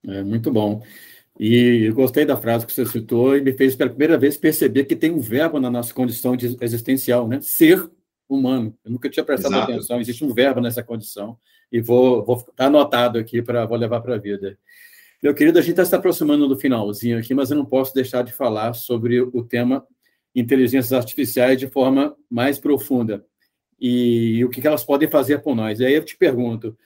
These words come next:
Speaker 1: você acha, Vitor, que as inteligências artificiais, elas podem, de alguma forma, contribuir pra evolução do ser humano?
Speaker 2: Eu acho que elas podem e elas vão contribuir pra evolução do ser humano, desde que bem utilizadas.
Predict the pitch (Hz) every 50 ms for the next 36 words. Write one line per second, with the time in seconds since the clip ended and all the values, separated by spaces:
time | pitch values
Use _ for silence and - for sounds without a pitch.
0 | _ _ _ _ _ _ _ _ - 151 147 - 175 170 190 185 185 - 147 110
1 | 131 135 131 - 131 - 147 147 143 131 120 - - - - 123 131 131 117 151
2 | 135 127 107 - 139 151 131 113 120 135 120 117 - 135 117 117 - 127 120 120
3 | 120 113 110 123 127 120 120 117 117 - _ _ _ - 156 160 165 160 - 139
4 | 135 117 131 127 123 156 156 135 117 - 131 131 127 - 135 120 - 123 120 107
5 | 120 127 127 127 123 117 113 110 113 120 110 104 - - 123 123 117 110 - 120
6 | 110 107 113 120 139 135 113 113 _ _ _ _ _ _ _ _ _ _ _ _
7 | _ _ _ _ _ _ _ _ _ _ _ _ _ _ - 117 117 - 135 127
8 | - 151 147 139 123 107 - - - - 123 139 156 165 170 165 160 156 156 151
9 | 147 139 127 - - 113 139 170 190 185 - 170 165 123 - 143 139 123 101 117
10 | 139 147 147 127 127 123 110 113 117 117 107 - - 113 110 110 104 104 - 120
11 | 113 113 113 120 135 156 165 151 120 104 131 151 175 165 - - 165 156 123 139
12 | 143 147 147 147 175 160 165 143 - 104 95 90 85 85 80 78 - - - -